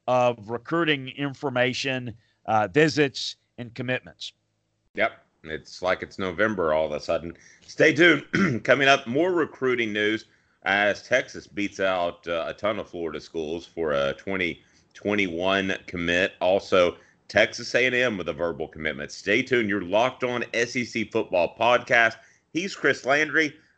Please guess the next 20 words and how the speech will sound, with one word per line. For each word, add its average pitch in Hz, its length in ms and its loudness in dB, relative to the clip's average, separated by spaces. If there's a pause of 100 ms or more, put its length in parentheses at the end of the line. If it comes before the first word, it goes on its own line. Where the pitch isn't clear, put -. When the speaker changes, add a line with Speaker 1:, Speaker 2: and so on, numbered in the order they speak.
Speaker 2:
I'm 107 240 -4
Dave 110 220 0
Hooker. 104 280 -4
More 107 640 0
after 107 520 -2
this. 104 560 -2 (420)
And 87 420 0 (160)
we'll 95 220 -6
have 98 500 0 (560)
the 73 220 -12 (260)
Twillery 127 680 -4 (100)
Talk 113 460 -2
once 101 440 -4
again. 95 420 0
That's 85 260 -2
right. 90 260 4 (380)
You 87 160 -6
go 107 180 2
to 107 80 0
Twillery 104 680 0